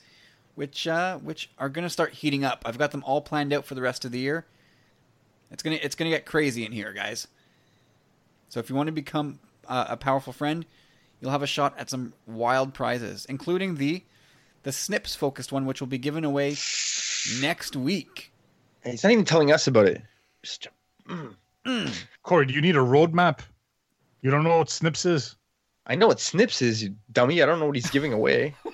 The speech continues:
Speaker 1: <laughs>
Speaker 2: I want Snips. Anything Snips.
Speaker 1: You probably have what I'm giving away.
Speaker 2: Oh, okay. Well, okay, then it's not that important. I thought you were giving away, like, <laughs> your Clone Wars one or something. I'm like, "This is gonna be huge."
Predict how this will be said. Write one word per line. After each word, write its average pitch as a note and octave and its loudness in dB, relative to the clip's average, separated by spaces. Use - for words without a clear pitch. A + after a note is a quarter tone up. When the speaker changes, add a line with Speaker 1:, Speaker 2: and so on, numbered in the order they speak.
Speaker 1:
<laughs> - -20
Speaker 2:
I D3+ 6
want G#3+ 8
Snips. - -4
Anything F3 0
Snips. - -2
Speaker 1:
You F#3+ -10
probably C4 -2
have F3+ 0
what D3 0
I'm A2 -4
giving A#2 -4
away. A2 -6
Speaker 2:
Oh, G#2+ 2
okay. F#2+ 0
Well, - -4
okay, A#2+ 4
then G#2 4
it's A2 0
not C3+ 6
that C#3 6
important. C3 0
I G#2 -8
thought F#3+ 4
you G3+ 6
were D#3 2
giving D3+ 2
away, D3 6
like, C3 4
<laughs> - -8
your D3 8
Clone C3+ 0
Wars A#2 4
one G#2+ 4
or G#2+ 2
something. G#2+ 0
I'm G#2 0
like, G#2 -2
"This C3+ 4
is E3 2
gonna F#3 4
be G3+ 6
huge." A#3 8